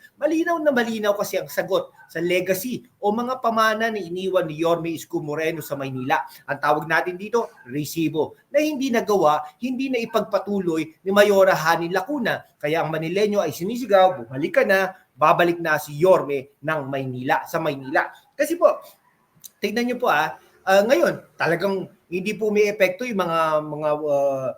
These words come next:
proyekto na sinasabi nila. Ngayon, binabato nila,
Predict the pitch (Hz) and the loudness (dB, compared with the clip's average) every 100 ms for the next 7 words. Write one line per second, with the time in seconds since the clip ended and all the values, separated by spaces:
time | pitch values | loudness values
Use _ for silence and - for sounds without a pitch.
0 | - _ 160 175 170 170 - 254 160 139 | -12 _ -2 2 2 0 2 2 2 -4
1 | 143 139 139 135 147 262 165 - _ 269 | -8 -4 -2 -2 -4 -4 -6 -6 _ -8
2 | 294 165 202 220 196 214 220 208 196 240 | -4 -2 2 2 2 2 2 -2 0 -2
3 | 165 | -2